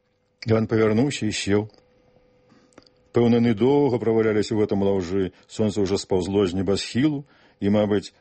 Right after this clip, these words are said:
знаходзілася за зашчарнелым гарбом з парыша вяршыні. Без сонечнага святла дужа сціпла, амаль непрытульна выглядаў такі ўрачыста зіхоткі ў дзень луг.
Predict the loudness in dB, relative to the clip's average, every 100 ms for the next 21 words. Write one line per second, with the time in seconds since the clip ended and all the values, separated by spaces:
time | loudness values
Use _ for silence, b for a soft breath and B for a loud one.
0 | b -4 -2 -2 0 0 -2 -2 -4 -2
1 | -2 0 0 0 -2 -2 -2 -2 -2 -6
2 | b -6 -4 -2 0 2 0 -4 -4 -4
3 | -4 -8 _ _ b b b b b b
4 | b _ _ _ _ _ _ _ _ _
5 | _ _ _ _ -4 -2 0 2 2 2
6 | 0 0 0 -2 0 0 0 -4 -4 -6
7 | -6 -2 0 -2 -4 -2 0 0 0 -2
8 | -2 -2 0 0 0 0 0 2 0 0
9 | -2 0 0 0 -4 -4 -4 -4 -2 -2
10 | -2 -4 -2 0 0 0 -2 -4